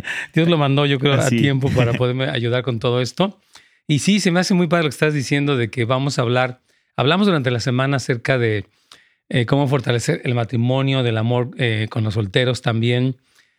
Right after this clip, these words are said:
Speaker 2: Y yo creo que fue un buen, buen tiempo. Así que, este, ah, les quiero animar a que escuchen los programas de la semana e incluso que escuchen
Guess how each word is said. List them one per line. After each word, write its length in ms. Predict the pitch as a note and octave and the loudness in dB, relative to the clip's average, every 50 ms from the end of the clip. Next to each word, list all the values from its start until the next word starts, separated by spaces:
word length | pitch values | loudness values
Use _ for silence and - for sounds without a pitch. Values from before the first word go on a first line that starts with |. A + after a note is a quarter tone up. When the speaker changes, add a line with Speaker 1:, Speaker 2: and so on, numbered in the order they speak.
| _ _ _ _ | _ _ _ _
Speaker 2:
Y 200 | - D3 C#3 C3+ | 0 0 2 2
yo 100 | C#3+ C#3 | 2 2
creo 100 | D#3 D#3 | 2 2
que 120 | D3 D3 | 0 0
fue 160 | A#2 - C#3+ C#3+ | 0 2 2 2
un 160 | C#3+ C#3 C3+ | 4 4 4
buen, 400 | C3+ C#3 C#3+ D3 D3+ D#3 D3+ C#3+ | 4 2 2 2 2 2 2 2
buen 240 | C#3 C3+ C3+ B2+ A#2 | 2 2 0 0 0
tiempo. 340 | - B2+ B2 C3+ B2 C3 | 0 0 0 0 0 0
Así 220 | B2 - - C3 A2+ | -2 0 -2 -4 -2
que, 180 | - C#3+ C3 | 0 0 0
este, 360 | B2 A#2 - - - A#2+ A#2+ - | 0 -2 -4 -4 -4 -4 -2 -2
ah, 240 | - A#2+ A2+ A2 G#2+ A2 A2 - _ _ _ _ _ _ _ _ _ - | -2 -2 -2 -2 -4 -6 -8 -10 _ _ _ _ _ _ _ _ _ -2
les 320 | B2+ A#2+ A#2+ A#2+ A2+ - | 0 0 0 0 -2 -2
quiero 280 | - - C#3+ D3+ - - | -2 0 0 2 2 0
animar 360 | C#3+ C3+ B2+ C3 C#3 C#3+ D3 | 0 0 2 2 2 2 0
a 100 | D3 B2 | -2 -2
que 320 | - C3+ B2+ C#3+ - - - | -2 -2 -2 -2 -4 -6 -10
escuchen 420 | B2+ - - F#3 F#3+ - A3 G#3 | -10 -4 -2 0 0 2 2 2
los 100 | F#3+ - | 2 2
programas 320 | - D#3 D3+ D#3+ D#3+ D#3+ | 0 0 0 2 2 2
de 80 | D#3 D3 | 2 2
la 100 | C3+ A#2+ | 0 0
semana 540 | - D3 C3 C3 C#3+ C#3 C#3 D3+ F3 - - | 0 0 0 2 2 2 2 0 0 0 0
e 60 | D#3 | -2
incluso 320 | C#3 B2+ B2 E3+ D#3+ D#3 C#3+ | 0 0 0 0 0 0 -2
que 80 | C3+ | -2
escuchen 580 | B2+ - - - E3+ F3 - - F3 E3+ D#3 - | -4 -4 -2 -2 -2 0 0 0 0 0 -2 -4